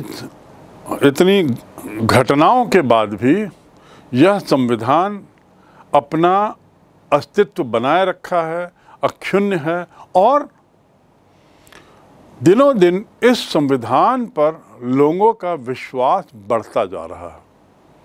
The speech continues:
लोकतांत्रिक व्यवस्था में जहां जनता की भूमिका बड़ी अहम होती है, वहां पे राज्य और केंद्र और जनता, ये तीन पक्ष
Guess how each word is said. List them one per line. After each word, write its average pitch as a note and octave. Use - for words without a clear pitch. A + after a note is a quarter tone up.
लोकतांत्रिक F#3
व्यवस्था D3
में G2
जहां C#3+
जनता C#3+
की F3
भूमिका C#3
बड़ी C3+
अहम B2+
होती A2+
है, F#2
वहां D#3
पे E3+
राज्य C#3+
और B2
केंद्र C#3+
और A#2
जनता, A2+
ये C#3
तीन F#3
पक्ष -